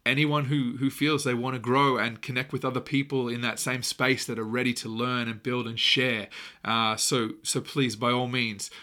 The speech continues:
Master Pupils group, come along, let, let's share and, um, and build together.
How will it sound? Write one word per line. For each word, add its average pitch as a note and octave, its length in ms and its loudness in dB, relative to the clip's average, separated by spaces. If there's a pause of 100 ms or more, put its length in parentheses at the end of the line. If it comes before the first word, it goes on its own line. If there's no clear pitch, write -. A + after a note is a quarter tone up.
(180)
Master A#2+ 340 0
Pupils B2+ 480 -4
group, D#3 380 2 (340)
come B2 180 -4
along, B2 440 2 (380)
let, B2 200 0
let's B2 180 0
share B2+ 480 4
and, A#2 200 -8
um, A2 260 -6
and A2+ 160 -8
build B2+ 220 4
together. A#2 480 2